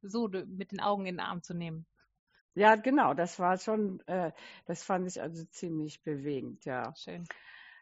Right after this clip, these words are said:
Speaker 2: Nun, wir sind dann wie immer dann auch eingezogen in die Kirche und jeder hat ein Sträußchen Blumen in der Hand und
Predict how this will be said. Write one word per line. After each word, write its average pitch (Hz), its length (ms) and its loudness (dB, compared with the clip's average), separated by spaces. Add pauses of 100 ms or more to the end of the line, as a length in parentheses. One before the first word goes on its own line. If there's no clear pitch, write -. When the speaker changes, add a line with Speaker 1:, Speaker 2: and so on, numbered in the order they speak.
Speaker 2:
Nun, 320 280 10
wir 262 120 8
sind 262 200 4
dann 247 180 6
wie 233 160 0
immer 240 300 4
dann 202 180 2
auch - 160 -4
eingezogen 240 880 0
in 196 140 -2
die 196 140 -2
Kirche 226 640 2
und 190 280 -2
jeder 196 320 0
hat 196 140 -2
ein 160 300 -6
Sträußchen 185 640 -4
Blumen 233 360 0
in 202 140 -4
der 190 200 0
Hand 190 400 -2
und 180 460 -6